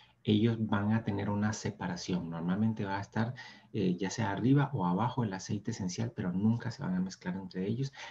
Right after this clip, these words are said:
a menos que agitemos bien el líquido donde los estamos mezclando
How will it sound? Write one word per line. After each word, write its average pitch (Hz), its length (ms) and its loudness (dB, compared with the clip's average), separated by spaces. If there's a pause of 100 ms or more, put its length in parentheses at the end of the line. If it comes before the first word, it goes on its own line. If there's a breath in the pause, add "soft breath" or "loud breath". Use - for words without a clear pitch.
(160 loud breath)
a 143 100 8
menos 143 420 10
que - 360 6 (260 soft breath)
agitemos 131 840 4
bien 117 240 6
el 139 160 6
líquido 117 440 2
donde 90 300 0
los 90 140 -4
estamos 107 360 -2
mezclando 113 520 2